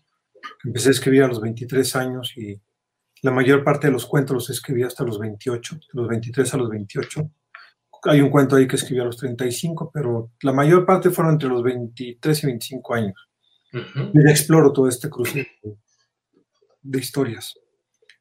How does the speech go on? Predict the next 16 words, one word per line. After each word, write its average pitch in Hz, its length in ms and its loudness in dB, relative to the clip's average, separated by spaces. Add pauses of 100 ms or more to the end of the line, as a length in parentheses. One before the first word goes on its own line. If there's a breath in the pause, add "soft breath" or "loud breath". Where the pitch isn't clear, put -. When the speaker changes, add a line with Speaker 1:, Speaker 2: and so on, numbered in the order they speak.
(160)
Speaker 1:
Cualquiera 147 420 6
que 147 100 0
lea 123 600 2 (180)
Retorno 120 420 -4
doscientos 117 400 -8
uno 123 160 -4
lo, 107 340 -6
lo 113 140 -10
puede 123 220 -4
descubrir. 120 560 -4 (960)
Eh, 107 560 -2 (1040)
desde 110 840 -2
En 113 160 -2
Paz, 139 540 2 (880)
en 123 180 -6
que 117 280 -4